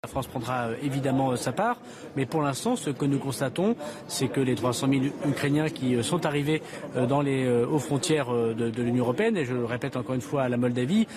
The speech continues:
restent pour l'instant dans les lieux, euh, d'hébergement et de suivi. On en remercie, euh, ces pays, euh, sur place. Nous verrons dans les prochaines heures, prochains jours, si nous devons mettre en place, euh, des systèmes, euh, de relocalisation, ou en tout cas d'accueil,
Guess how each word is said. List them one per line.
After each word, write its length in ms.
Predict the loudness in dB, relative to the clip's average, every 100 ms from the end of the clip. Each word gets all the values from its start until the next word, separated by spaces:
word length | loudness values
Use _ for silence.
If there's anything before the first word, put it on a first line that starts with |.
| -8 -2
restent 360 | -2 -2 -2
pour 200 | 0 2
l'instant 400 | 2 0 0 0
dans 140 | 2 2
les 120 | 2
lieux, 300 | 4 4 2 -4 -10 -6
euh, 140 | -2 2
d'hébergement 640 | 2 2 2 2 4 2
et 40 |
de 120 | 2 0
suivi. 320 | 0 0 2
On 120 | 2
en 100 | 2
remercie, 500 | 2 0 -4 0 2
euh, 140 | 2
ces 180 | 0 -2
pays, 340 | 2 4 4 2 -4 -4 0
euh, 140 | 0
sur 180 | 2 0
place. 380 | 0 -2 -2 -6 -8 -8 -6 0
Nous 160 | 2
verrons 280 | 2 2 2
dans 140 | 2 2
les 140 | 0
prochaines 340 | 0 0 0
heures, 140 | 0 -2
prochains 260 | -4 0
jours, 160 | 0 0
si 140 | 0
nous 100 | 0
devons 240 | 2 2 2
mettre 220 | 2 0
en 60 | 0
place, 360 | 0 0 -2
euh, 80 | -4 -4 -10 -6
des 100 | -4
systèmes, 480 | -2 -2 -2 0 2
euh, 220 | 2 2 -2 -8 -2
de 80 | 0
relocalisation, 1040 | 2 2 2 2 2 2 2 2 2 4
ou 40 | 2
en 60 |
tout 140 | 0 -2
cas 160 | 0
d'accueil, 440 | 0 0 0 0